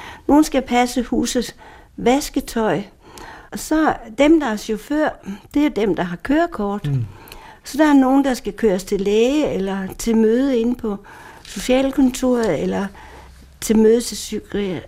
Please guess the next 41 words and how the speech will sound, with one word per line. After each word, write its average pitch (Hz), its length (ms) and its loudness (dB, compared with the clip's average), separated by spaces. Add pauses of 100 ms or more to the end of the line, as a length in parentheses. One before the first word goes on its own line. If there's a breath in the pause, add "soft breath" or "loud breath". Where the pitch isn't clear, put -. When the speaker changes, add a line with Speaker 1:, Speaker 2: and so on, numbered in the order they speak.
(100)
Speaker 1:
psykiatrien, 220 960 -2
eller 175 260 -2 (100)
Speaker 2:
Mm. 127 80 -8 (1300 loud breath)
Udsendelsen 123 480 2
her 113 180 6
sendes 117 400 0
jo 95 100 2
første 101 320 0
gang, 87 340 -4 (160)
øh, 85 220 -2
aske - 340 0
onsdag, - 440 -6 (440)
Speaker 1:
Ja. 226 180 2
Speaker 2:
øh, 80 440 -6 (300)
hvor 92 220 6
vi 82 220 0
er 78 60 0
på 73 140 -8
vej 82 160 2 (100)
ind 95 160 -2 (300)
i 90 240 0
fasen. 82 460 -2
Vi 71 60 -8
står 92 240 0
lige 98 240 -2
før, 95 220 -2
vi 76 120 -2
går 73 160 0
ind 69 140 -6
i 76 40 -8
fasen. - 480 -8 (720 loud breath)
Og 78 340 0 (520)
vi, 92 240 0
øh, 69 140 -4 (180)
er 78 140 0 (140)
på - 120 0
vej 85 160 4
ind 95 220 0
til - 120 -2
at 85 80 2
høre, 92 320 2